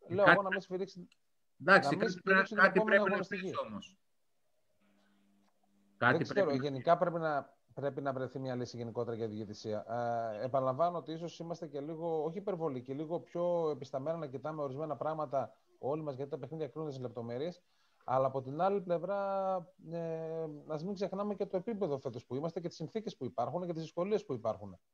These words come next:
Speaker 1: Ναι.
Speaker 2: Τώρα όλα αυτά, άμα τα βάλουμε όλες τις παράμετρους μαζί, ε,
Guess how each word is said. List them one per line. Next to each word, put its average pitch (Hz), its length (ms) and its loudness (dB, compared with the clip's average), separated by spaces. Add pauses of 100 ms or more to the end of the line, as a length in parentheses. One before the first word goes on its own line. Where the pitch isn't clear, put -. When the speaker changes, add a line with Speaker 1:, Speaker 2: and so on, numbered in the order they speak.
(100)
Speaker 1:
Ναι. 110 440 0
Speaker 2:
Τώρα 240 200 2
όλα 196 120 4
αυτά, 208 200 -4
άμα 208 140 -2
τα 190 120 2
βάλουμε 196 440 2
όλες 196 120 -6
τις - 80 -20
παράμετρους 170 480 -2
μαζί, 143 280 -2 (800)
ε, - 800 -12